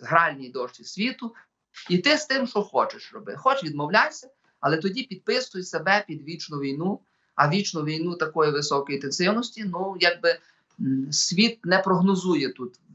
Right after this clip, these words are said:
високу спроможність, е, е, нашу. З багатьох причин, і об'єктивних, і суб'єктивних, і взагалі.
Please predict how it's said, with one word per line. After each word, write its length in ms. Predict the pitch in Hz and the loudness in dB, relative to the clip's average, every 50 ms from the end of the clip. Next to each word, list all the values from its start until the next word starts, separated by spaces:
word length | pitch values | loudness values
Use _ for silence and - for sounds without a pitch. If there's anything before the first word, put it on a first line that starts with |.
| - _ 110 | -20 _ -2
високу 600 | 135 135 139 - 160 151 151 - 143 139 135 127 | 0 0 2 4 4 2 2 0 -4 -8 -8 -8
спроможність, 920 | - - - 127 127 127 135 147 147 147 143 135 127 123 - - - - 139 | -10 -6 -4 -2 -2 0 2 0 0 0 -2 -8 -12 -12 -12 -12 -12 -8 -4
е, 320 | 123 123 120 120 113 - - - - - - - - | -2 -2 -2 -2 -4 -6 -10 -20 -20 -20 -16 -4 0
е, 200 | 135 127 123 123 | 2 4 6 6
нашу. 400 | 117 101 104 110 - - - _ _ _ | 6 6 4 4 0 -6 -16 _ _ _
З 200 | - - - - | -12 -10 -8 0
багатьох 460 | 123 135 156 165 180 175 - 185 180 180 | 2 4 4 4 4 2 0 -2 -2 -2
причин, 400 | - 185 180 - 254 262 269 - | -4 -6 -4 0 0 0 0 0
і 80 | 190 175 | 0 -2
об'єктивних, 640 | 170 160 - - - - 262 262 247 220 202 202 | -2 -2 -4 -6 -4 -2 -2 0 0 -2 -4 -6
і 40 | 180 | -8
суб'єктивних, 680 | - - 151 156 160 160 - 226 233 214 190 185 185 - | -10 -10 -8 -8 -8 -4 -2 0 0 0 -2 -4 -6 -10
і 40 | 165 | -12
взагалі. 340 | 151 147 139 123 117 - | -8 -6 -4 -4 -6 -8